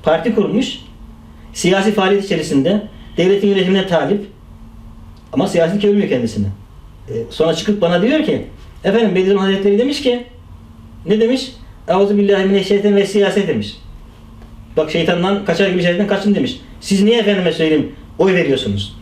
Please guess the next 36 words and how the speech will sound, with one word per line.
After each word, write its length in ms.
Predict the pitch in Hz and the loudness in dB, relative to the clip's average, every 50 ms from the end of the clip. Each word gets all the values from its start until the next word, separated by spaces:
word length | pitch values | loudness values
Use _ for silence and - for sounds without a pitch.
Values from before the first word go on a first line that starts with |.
| - - - | -14 -2 0
demeye 260 | 147 156 170 160 143 | 2 2 2 2 2
getiriyor. 360 | 135 - - 110 104 98 95 95 - - - - - - - - - - - - - | 0 -2 -2 -2 -2 -2 -4 -6 -8 -14 -20 -20 -20 -20 -20 -20 -20 -20 -20 -12 -4
Evet 260 | - 131 147 180 - 143 | -2 0 0 0 0 0
iyi 180 | 160 190 202 | 0 0 0
tamam 300 | 196 - 175 240 277 269 | 0 0 0 2 2 2
da 200 | 240 185 - - - - - - - - - | 2 0 -2 -6 -14 -20 -20 -20 -20 -6 -2
Bediüzzaman 340 | 139 151 151 165 170 165 151 | -2 0 0 2 0 2 2
Hazretleri 580 | 156 156 156 151 156 156 160 151 156 139 - - - - - - | 2 0 0 0 2 0 2 2 2 0 0 -6 -12 -18 -16 -16
İslam 260 | - - 180 208 254 | -8 -4 -2 0 2
alimidir. 440 | 240 220 180 147 139 135 175 202 202 - - - - - - - - - - - - | 2 2 0 0 -2 -4 -4 -6 -6 -8 -14 -18 -20 -20 -20 -20 -20 -20 -20 -16 -4
Kur'an'ın 360 | - - 147 170 226 254 254 | -2 0 2 2 2 2 2
bir 80 | 254 214 | 2 2
hükmünü 280 | 220 208 208 214 202 | 2 2 2 2 2
ortaya 340 | 190 180 - 170 165 151 151 | 2 0 2 2 0 2 2
koymuştur. 440 | 143 131 127 131 127 - 180 208 208 - - - - - - - - - - - | 0 2 2 0 0 0 0 0 0 -2 -8 -16 -20 -20 -20 -20 -20 -20 -4 -2
Dolayısıyla 460 | 147 156 175 180 180 175 208 190 156 | 0 2 2 2 2 2 2 0 2
sadece 240 | 135 165 165 165 170 | 2 0 2 2 2
bana 100 | 170 160 | 2 2
hitap 220 | 156 156 160 160 | 2 2 0 0
etmiyor 340 | 180 180 208 247 294 311 285 | 0 0 -2 0 0 0 0
ki. 120 | - 151 117 - - - - - - - - - - - - - | 0 -2 -4 -4 -10 -16 -20 -20 -20 -20 -20 -20 -20 -12 -4 -4
Bütün 200 | 139 139 269 285 | 0 2 2 2
Müslümanlara 380 | 294 - - 269 247 247 233 | 2 2 2 2 4 4 4
hitap 220 | 214 202 196 175 156 | 4 2 2 0 0
ediyor. 260 | 151 135 143 165 202 202 - - - - - - - - - | 0 0 0 -2 -2 -2 -4 -10 -16 -20 -20 -20 -12 -2 0
Niye 220 | - 220 269 277 | 0 2 2 2
o 180 | 269 254 214 202 | 2 2 4 2
ha-, 180 | 214 208 196 | 2 0 0
ha, 240 | 196 196 190 175 165 156 156 151 | 0 -2 -2 -2 -2 -4 -4 -2
peygamber 540 | 175 180 180 185 185 180 170 175 175 165 165 | 0 0 2 2 0 0 0 0 0 0 0
şeyin 500 | - 180 175 175 151 123 117 - 123 143 | 0 0 2 0 0 0 -2 -4 -2 0
Bediüzzaman 400 | 170 170 165 165 180 170 160 160 | 0 2 2 2 2 2 0 0
o 60 | 151 | 0
sözünü 280 | - 160 156 165 165 | 0 0 0 2 2
alıp 280 | 156 156 165 160 - - | 2 2 0 0 0 -2
da 240 | 165 160 - - | -2 -2 -2 -6